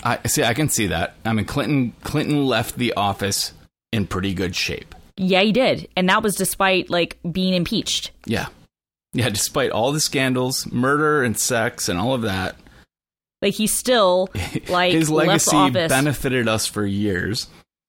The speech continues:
Speaker 2: Yes, it did.
Speaker 1: And
Speaker 2: And
Speaker 1: now
Speaker 2: he will
Speaker 1: he's
Speaker 2: go
Speaker 1: a
Speaker 2: down
Speaker 1: hero.
Speaker 2: as being one of the greatest history, one of the greatest presidents in, in, in history. And
Speaker 1: And more
Speaker 2: so
Speaker 1: rightfully so than Reagan, I might add.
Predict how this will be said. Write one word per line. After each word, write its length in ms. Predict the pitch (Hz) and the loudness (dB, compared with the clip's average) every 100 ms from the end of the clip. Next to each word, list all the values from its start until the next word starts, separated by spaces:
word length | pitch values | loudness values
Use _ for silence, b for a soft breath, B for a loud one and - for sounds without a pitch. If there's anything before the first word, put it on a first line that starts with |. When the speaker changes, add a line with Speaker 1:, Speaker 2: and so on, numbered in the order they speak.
| _ - - - | _ -20 -20 -4
Speaker 2:
Yes, 220 | 185 185 233 | -2 0 0
it 80 | |
did. 300 | 196 254 147 | 2 2 2
Speaker 1:
And 20 | - | 2
Speaker 2:
And 140 | 131 | 4
Speaker 1:
now 80 | 143 | 4
Speaker 2:
he 20 | |
will 100 | - | 4
Speaker 1:
he's 80 | 220 | 4
Speaker 2:
go 100 | 202 | 2
Speaker 1:
a 40 | 190 | 2
Speaker 2:
down 280 | 202 220 202 | 4 4 2
Speaker 1:
hero. 80 | |
Speaker 2:
as 80 | 185 | 0
being 160 | - 196 | 0 0
one 100 | 196 | 0
of 60 | |
the 60 | 185 | 0
greatest 280 | 180 185 175 | 0 0 0
history, 540 | 190 - 185 175 170 - | -4 -2 -2 0 -2 -4
one 260 | 202 196 196 | -2 0 0
of 60 | |
the 80 | 180 | -2
greatest 220 | - 185 | -2 -2
presidents 320 | - 170 175 175 | -2 -2 -2 -4
in, 160 | 170 | -4
in, 260 | - 175 170 | -2 -4 -4
in 160 | - 170 | -2 -2
history. 460 | 160 208 180 156 B B B B - | -2 -4 -4 -6 B B B B 0
And 480 | 208 214 214 202 - _ - | 2 4 2 -2 -6 _ -4
Speaker 1:
And 240 | 113 113 | 0 2
more 220 | 110 139 | 2 2
Speaker 2:
so 40 | 127 | 2
Speaker 1:
rightfully 400 | 113 107 123 117 | 2 2 0 0
so 240 | - 123 | 0 0
than 160 | 131 131 | 0 0
Reagan, 380 | 135 160 120 101 | 0 0 0 -2
I 80 | 98 | -2
might 300 | 101 104 101 | -2 -2 -2
add. 340 | 101 107 107 | -2 -2 -4